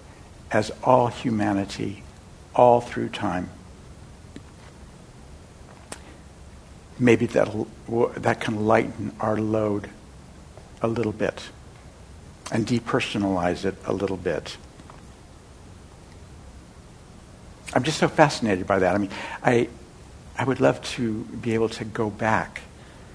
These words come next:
and, like, peek in on their lives and see how they're doing, doing that. I mean,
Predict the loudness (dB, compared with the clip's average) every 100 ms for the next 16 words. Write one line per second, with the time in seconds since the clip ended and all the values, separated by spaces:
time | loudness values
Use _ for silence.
0 | -20 -10 -4 -2 -2 -6 -8 -16 -18 -20
1 | -14 -8 -4 -4 0 2 4 0 -2 -4
2 | -2 -2 -4 -4 -2 2 10 10 10 4
3 | -2 -6 0 2 2 2 0 -2 -2 0
4 | 0 -2 -6 -16 -18 -18 -20 -20 -20 -20
5 | -20 -16 -4 2 4 4 0 0 -2